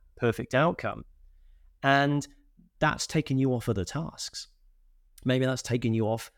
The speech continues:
time with your family, time with your loved ones, doing hobbies, or in a work context, working on some of those other strategic projects that are critical,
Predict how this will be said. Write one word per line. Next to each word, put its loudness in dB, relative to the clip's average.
time -2
with 0
your 2
family, -2
time -4
with 0
your 2
loved 0
ones, -2
doing 0
hobbies, -2
or 2
in -2
a 2
work 0
context, -2
working 0
on 2
some 0
of 2
those 0
other 0
strategic -4
projects -4
that 2
are -2
critical, -4